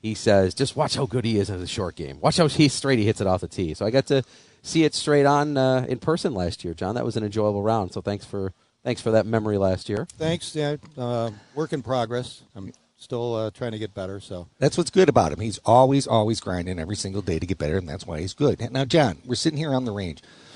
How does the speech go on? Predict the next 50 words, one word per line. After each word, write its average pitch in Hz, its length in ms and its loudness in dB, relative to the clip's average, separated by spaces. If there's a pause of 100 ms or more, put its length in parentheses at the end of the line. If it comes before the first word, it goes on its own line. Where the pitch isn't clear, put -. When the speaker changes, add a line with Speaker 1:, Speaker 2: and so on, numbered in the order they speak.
(200)
Speaker 3:
What 180 160 8
are 208 60 4
your 143 500 6
initial 120 460 0
observa-, 110 540 2
like, 113 200 4
what 156 160 4
are, 147 100 0 (220)
we're 139 140 -2
sitting - 240 -2
here 120 120 0
having 107 160 -2
a 107 40 2
lot 107 160 4
of - 60 -2
conversations. 90 580 -2
We 87 80 -6
had 82 80 -6
a - 20 -2
little 87 160 -4
brief 90 220 -6
conversation 80 500 -4
before. 80 320 -8 (320)
What 185 140 4
are 233 80 8
the 196 100 6
things 151 380 0
you 139 100 -8
notice 127 500 6
that - 180 0
the 104 80 0
good 135 280 2
players 117 380 2
are 101 60 -2
doing 80 420 -6 (160)
that 98 180 0
is 90 120 -4
different 151 360 2
maybe 120 220 2
than 107 160 -2
what 104 100 -2
the 98 160 -2
amateurs 113 460 0
are 110 40 -2
doing 113 360 -2
or 95 80 -6
what 95 160 -2
they 104 100 2
might 95 240 -6
perceive? - 760 -10